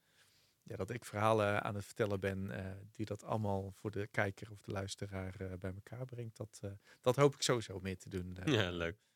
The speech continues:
Speaker 1: dat
Speaker 2: Leuk.
Speaker 1: anderen de Oosten van Overmorgen aan het draaien zijn, ja.
Speaker 2: Goeie. Hey, laatste dan. Ehm, ik had je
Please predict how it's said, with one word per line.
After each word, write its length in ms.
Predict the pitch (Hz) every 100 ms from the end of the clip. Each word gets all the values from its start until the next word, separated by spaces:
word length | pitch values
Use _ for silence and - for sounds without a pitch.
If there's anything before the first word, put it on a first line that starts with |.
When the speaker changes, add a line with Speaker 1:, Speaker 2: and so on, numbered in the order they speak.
| _ _
Speaker 1:
dat 120 | 95
Speaker 2:
Leuk. 80 | 90
Speaker 1:
anderen 720 | 120 113 104 101 98 107 135
de 100 | -
Oosten 440 | - 107 - 101
van 160 | 98 98
Overmorgen 540 | 101 95 92 95 92
aan 80 | 95
het 100 | 95
draaien 300 | 95 95 92
zijn, 200 | 90 95
ja. 140 | 90 98 _ _ - _ _
Speaker 2:
Goeie. 260 | _ 104 104 _ - - -
Hey, 100 | -
laatste 340 | 98 101 127 101
dan. 180 | 82 -
Ehm, 640 | - 98 101 104 98 98 95 - _ _ _ _ _ _ _ _ _
ik 100 | -
had 100 | 110
je 220 | - 101